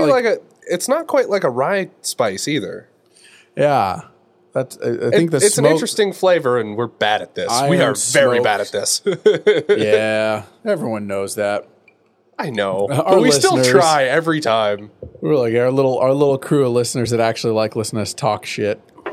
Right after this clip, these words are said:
Speaker 1: I still can't believe people listen to us, Blake.
Speaker 2: I know.
Speaker 1: <laughs>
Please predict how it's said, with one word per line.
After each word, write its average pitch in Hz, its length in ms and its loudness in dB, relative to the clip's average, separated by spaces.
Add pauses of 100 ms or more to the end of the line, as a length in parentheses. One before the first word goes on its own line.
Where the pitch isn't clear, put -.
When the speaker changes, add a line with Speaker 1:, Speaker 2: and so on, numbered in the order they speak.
(2250)
Speaker 1:
I 127 80 -10
still 120 180 -4
can't 117 220 -6
believe 104 180 -10
people 110 240 -14
listen 110 260 -10
to 110 140 -20
us, - 140 -16
Blake. - 460 -14
Speaker 2:
I - 160 -10 (100)
know. - 300 -4 (120)
Speaker 1:
<laughs> 165 720 -2